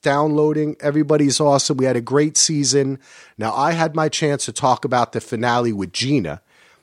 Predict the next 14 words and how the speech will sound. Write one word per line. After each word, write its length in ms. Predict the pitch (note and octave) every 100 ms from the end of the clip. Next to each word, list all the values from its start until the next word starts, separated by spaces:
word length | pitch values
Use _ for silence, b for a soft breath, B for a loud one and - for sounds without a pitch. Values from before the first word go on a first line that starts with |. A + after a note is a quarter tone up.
| b _ _
So 420 | - - A#2+ A#2+
I 140 | A2+ A#2
wanted 440 | A#2+ C3+ D3 C#3
to 100 | C#3
give 440 | G2+ G2 B2 A#2 G2+
Aaron 380 | A#2 A#2+ C#3+ C#3+
and 220 | - A2+
Roberto 720 | A2 F#2 B2+ C#3 B2 F#2+ F#2 - B B B B
a 80 |
chance 480 | A2+ - C3 B2+ -
to 80 | G#2
just 200 | A#2+ A2+
kind 360 | - C#3 B2+ A#2+
of 200 | G#2+